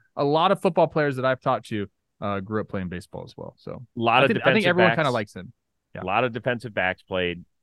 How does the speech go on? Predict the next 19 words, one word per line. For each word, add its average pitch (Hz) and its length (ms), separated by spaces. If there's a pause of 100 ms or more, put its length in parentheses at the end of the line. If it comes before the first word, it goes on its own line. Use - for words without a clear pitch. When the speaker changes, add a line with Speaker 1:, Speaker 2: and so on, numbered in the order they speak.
(120)
Speaker 2:
receivers 87 640
because 87 200
they 87 80
can 80 120
track 90 320
the 90 80
ball. 78 440 (520)
Guys 98 280
in 95 80
the 95 160
N 92 80
F 87 140
L, 92 160
when 87 120
they're 85 100
doing 87 240
their 85 100
draft 87 360
evaluation, 90 600